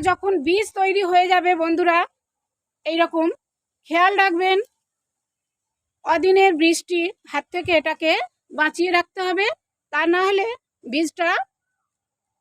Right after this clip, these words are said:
পচে যেতে পারে। গাছে যখন জল দেবেন, অতিরিক্ত যাতে জল না পড়ে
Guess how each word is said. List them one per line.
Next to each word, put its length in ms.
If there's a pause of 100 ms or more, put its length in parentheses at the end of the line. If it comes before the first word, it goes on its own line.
পচে 320
যেতে 260
পারে। 200 (380)
গাছে 320 (100)
যখন 220 (140)
জল 180 (120)
দেবেন, 260 (720)
অতিরিক্ত 460 (180)
যাতে 220 (120)
জল 160 (140)
না 60 (120)
পড়ে 240